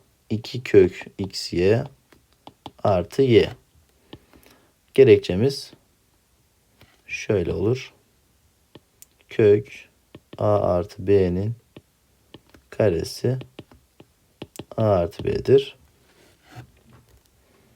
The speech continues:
Kök a artı kök b'nin, kök b'nin karesi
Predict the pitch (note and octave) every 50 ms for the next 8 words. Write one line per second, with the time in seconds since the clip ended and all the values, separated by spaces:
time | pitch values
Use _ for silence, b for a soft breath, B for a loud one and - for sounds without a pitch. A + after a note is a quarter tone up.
0 | b b b _ _ _ _ _ _ _ _ _ _ _ - - _ _ _ _
1 | _ _ _ _ - - - A2+ G#2 G#2 G#2+ G#2+ - - - - _ _ _ _
2 | _ _ _ _ _ _ _ - - G2+ G2+ G2+ G2+ F#2 F2 F2 F2 E2+ E2+ -
3 | - - - - - F#2+ - - - - _ _ _ - - G#2 F#2+ F2+ - -
4 | - - _ - F#2 F2+ F2 F2 F2+ F2+ E2+ E2+ - _ _ _ _ _ _ _
5 | _ _ _ _ - - - - - - _ _ _ _ _ _ _ _ _ _
6 | _ _ _ _ _ _ _ _ _ - - _ _ _ _ _ _ _ _ _
7 | _ - _ _ - - F#2+ F#2 F2+ - - - F#2+ F2+ F2+ F2+ F2 E2+ - -
8 | - F2 E2 E2+ E2 - - - A2+ A2+ B2